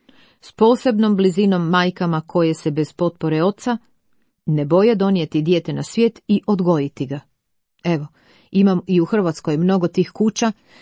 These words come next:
za trudnice koje su same, koje nemaju potporu, koje čak prisiljavaju na pobačaj i tako dalje, da mi i to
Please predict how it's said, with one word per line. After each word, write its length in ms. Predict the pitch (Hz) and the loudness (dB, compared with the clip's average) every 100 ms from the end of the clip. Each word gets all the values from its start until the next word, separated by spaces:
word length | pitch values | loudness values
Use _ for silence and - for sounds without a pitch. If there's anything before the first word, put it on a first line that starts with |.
| _ _ _ - | _ _ _ -8
za 520 | 165 151 165 151 147 | -6 -2 0 0 -2
trudnice 720 | - 196 214 214 202 202 190 - _ _ | 2 2 4 2 2 0 0 -4 _ _
koje 760 | - 175 160 156 151 151 143 135 - _ _ _ _ - | -8 -2 -2 0 -2 -2 -2 -6 -12 _ _ _ _ -16
su 200 | - 165 | -6 -6
same, 520 | - 202 208 202 185 | 0 0 2 0 -2
koje 200 | 190 165 | -2 -2
nemaju 340 | 165 151 143 | -2 -4 -6
potporu, 540 | - 214 - - 190 165 | -2 -4 -2 0 0 0
koje 500 | - 180 160 156 139 | -2 -2 0 -2 -6
čak 300 | - 160 - | -8 -8 -6
prisiljavaju 680 | 156 160 165 160 147 143 | -8 -6 -2 -2 -2 -4
na 100 | 143 | -6
pobačaj 600 | 143 214 196 190 - 165 156 _ _ _ _ - - _ _ | -4 -2 0 -2 -4 -8 -8 _ _ _ _ -20 -20 _ _
i 100 | 185 | -2
tako 240 | 185 180 175 | -2 0 0
dalje, 340 | 208 220 208 - | 2 2 0 -2
da 140 | 180 | 0
mi 240 | 185 202 - | 2 2 0
i 200 | 196 - | -2 0
to 380 | 220 220 240 | 0 0 -2